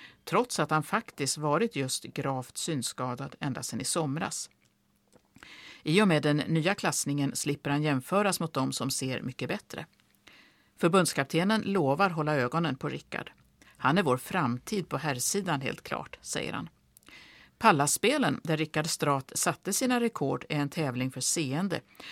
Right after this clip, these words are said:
och Rickards fina tvåhundra meters rekord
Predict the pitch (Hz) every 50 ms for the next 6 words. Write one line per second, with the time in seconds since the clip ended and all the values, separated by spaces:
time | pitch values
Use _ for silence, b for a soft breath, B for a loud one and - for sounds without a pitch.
0 | B B B - 151 147 143 - 87 156 170 - - 240 208 180 175 - - 196
1 | 165 139 131 139 139 - - - - 156 135 131 131 131 131 131 127 123 - 131
2 | 123 - - 147 131 - - 240 220 160 139 -